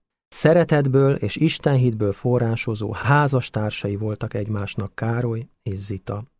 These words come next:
Szent példát adott ő a gyermekei számára, a közeli munkatársak számára, a madeirai hívek,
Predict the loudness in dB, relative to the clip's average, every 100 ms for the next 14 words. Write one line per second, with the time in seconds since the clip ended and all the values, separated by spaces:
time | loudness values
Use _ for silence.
0 | _ _ _ _ _ _ _ _ _ _
1 | -4 2 4 4 2 2 2 2 0 -2
2 | -4 -6 -6 -4 -2 -2 -2 -6 -2 0
3 | 0 -2 -2 -4 -2 -2 0 0 -2 -4
4 | -4 -2 -2 0 0 0 -2 -2 -2 -4
5 | -6 -4 -2 -2 -2 -4 -4 0 2 4
6 | 4 4 2 0 0 0 0 -4 -8